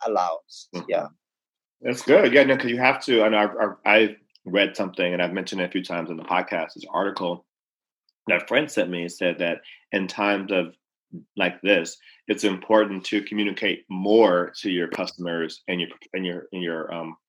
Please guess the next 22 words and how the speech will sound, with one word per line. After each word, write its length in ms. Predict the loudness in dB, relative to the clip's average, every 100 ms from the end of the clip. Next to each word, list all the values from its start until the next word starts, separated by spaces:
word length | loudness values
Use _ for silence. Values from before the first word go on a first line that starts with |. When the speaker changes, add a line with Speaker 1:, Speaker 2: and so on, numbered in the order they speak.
| _ -8
Speaker 2:
um, 220 | -6 -4 -2
possible 260 | -2 -4
clients. 480 | -4 -2 -2 -4 -8 -20 -20 -20 0
So, 220 | 2 2
so 140 | 0 0
it's, 200 | 0 0
you 80 | 0
stay 240 | 4 2
top 280 | 4 0 0
of 100 | -2
mind 300 | 0 0 -2
to 80 | -6
them. 300 | -6 -6 -8 _ -20 _
So 100 | -2
when 100 | 0
things 220 | 0 6
Speaker 1:
Yeah. 140 | 8 8
Speaker 2:
get 60 | 4
there, 300 | -4 -2 -2 -10 -20 -6
they'll 160 | 0 0
remember 340 | 2 -2 -2 -6
you 240 | -8